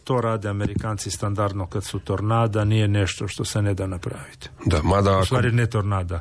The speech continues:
Speaker 1: kad su uragane, za
Speaker 2: Da,
Speaker 1: tornada
Speaker 2: da,
Speaker 1: je
Speaker 2: da.
Speaker 1: manjem, treba maknuti.
Speaker 2: Mada kada bi, kada bi pogodio, e, ovu istočnu obalu, onda bi bio problem. Ko bi maknuo ci-, ci-, čitav New York? E,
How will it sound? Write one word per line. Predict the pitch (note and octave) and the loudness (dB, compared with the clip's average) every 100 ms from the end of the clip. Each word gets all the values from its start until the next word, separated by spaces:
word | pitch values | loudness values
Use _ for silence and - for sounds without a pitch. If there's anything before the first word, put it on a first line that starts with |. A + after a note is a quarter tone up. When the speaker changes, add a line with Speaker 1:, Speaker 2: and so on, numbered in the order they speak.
| - - | -10 -16
Speaker 1:
kad | - A2 | -4 -2
su | - | 0
uragane, | G#2+ G2 F#2 A2 G2 G2 | 0 0 2 0 2 0
za | F2 | 2
Speaker 2:
Da, | G2 | 2
Speaker 1:
tornada | F#2 A2 A2 D#2 | 2 2 0 2
Speaker 2:
da, | |
Speaker 1:
je | G#2+ | 2
Speaker 2:
da. | G#2 | 2
Speaker 1:
manjem, | G#2+ G#2+ G2+ G2+ F2+ | 2 2 2 0 -2
treba | G2+ F#2+ G2+ | -2 0 0
maknuti. | G2+ G2+ - | 0 -2 0
Speaker 2:
Mada | A2+ A#2 | 2 2
kada | A2 A2 G#2 | 2 2 2
bi, | G2 G#2 - | 4 2 2
kada | A#2 G2 G2 | 0 2 2
bi | G2 G2 F#2+ F#2 - | 4 4 4 2 -2
pogodio, | - F#2+ A2 A2 G2+ F#2 F2+ F2 - | -4 0 0 2 2 4 2 0 -2
e, | - G2+ F#2+ | -4 -2 0
ovu | G2 F2+ | 2 4
istočnu | G2+ A#2 A2+ G2+ G2+ G2+ | 4 2 0 -2 2 2
obalu, | G#2 G2 G2 F#2+ F2+ - - - | 2 2 2 2 0 -2 -8 -2
onda | G2+ F#2+ | 0 2
bi | F#2 | 2
bio | F2+ F#2 | 2 2
problem. | E2+ G#2 F#2 D2 | 2 0 2 0
Ko | D#2 G2 | 0 0
bi | E2+ D2+ - - - - F#2 | 0 -2 -6 -10 -10 -14 -10
maknuo | G2+ F#2 E2+ E2+ D#2+ | -4 -2 -2 -2 -2
ci-, | - F2 | -2 -2
ci-, | E2+ - | -2 -4
čitav | - - - | -2 0 2
New | D#2 E2+ | 2 2
York? | B1+ A#1+ - | 0 -6 -12
E, | - | -10